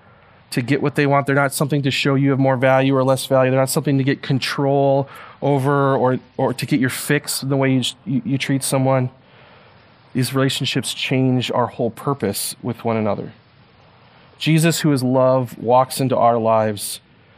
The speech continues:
fills us, changes us, and then we get to walk with that new love as we encounter others. It changes all of our relationships. And so that's what we're gonna move into today. In Galatians, it says, "So in Christ Jesus,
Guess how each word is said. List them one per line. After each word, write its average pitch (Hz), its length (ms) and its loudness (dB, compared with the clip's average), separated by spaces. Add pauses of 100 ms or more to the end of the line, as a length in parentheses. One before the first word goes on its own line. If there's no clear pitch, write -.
(120)
fills 131 440 -2
us, 117 220 -2
changes 120 560 -2
us, 113 320 -2
and 113 160 -4
then 113 180 0
we 117 140 0
get 117 160 -4
to 113 120 -4
walk 107 500 -2 (440)
with 113 180 -6
that 104 180 0
new 113 160 -2
love 104 500 -2 (240)
as 107 140 -6
we 113 100 -2
encounter 101 420 -4
others. 98 460 -10 (960)
It - 80 -10
changes 117 420 -2
all 110 320 0
of 101 100 -4
our 107 100 0
relationships. - 840 -8 (640)
And 117 100 -8
so - 80 -2
that's 156 120 2
what 170 80 2
we're 151 40 0
gonna 156 120 2
move 139 180 2
into 131 420 0 (320)
today. 143 240 2
In 131 80 0
Galatians, 196 560 4
it 185 80 2
says, 175 260 4
"So 175 300 4
in 160 100 2
Christ 180 400 0
Jesus, 170 460 2